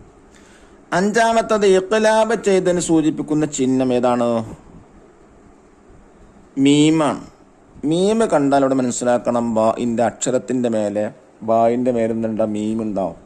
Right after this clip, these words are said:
അതുകൊണ്ട് അവിടെ ഇഖ്ലാബാണ് ചെയ്യേണ്ടത്. ആറാമത്തത്, സുക്കൂനുള്ള മീമിന് ശേഷം മീം വന്നാൽ എന്ത് ചെയ്യണം? ഇദ്ഗാം ചെയ്യണം. ല്ലേ? സാക്കിന് ശേഷം മീം വന്നാൽ,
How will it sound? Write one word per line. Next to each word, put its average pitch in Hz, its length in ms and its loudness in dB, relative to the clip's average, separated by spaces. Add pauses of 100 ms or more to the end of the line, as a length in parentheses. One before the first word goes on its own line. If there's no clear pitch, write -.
(120)
അതുകൊണ്ട് 107 280 -6
അവിടെ 104 180 -4
ഇഖ്ലാബാണ് 113 680 -4
ചെയ്യേണ്ടത്. 95 840 -6 (1200)
ആറാമത്തത്, 175 880 2
സുക്കൂനുള്ള 220 880 2
മീമിന് 180 540 0
ശേഷം 151 640 0
മീം 135 320 2
വന്നാൽ 131 300 0
എന്ത് 123 140 0
ചെയ്യണം? 113 440 -2 (280)
ഇദ്ഗാം 120 600 0
ചെയ്യണം. 107 720 -4 (100)
ല്ലേ? 117 300 2 (120)
സാക്കിന് 117 440 -2
ശേഷം 151 480 -2 (760)
മീം 123 220 0
വന്നാൽ, 135 760 2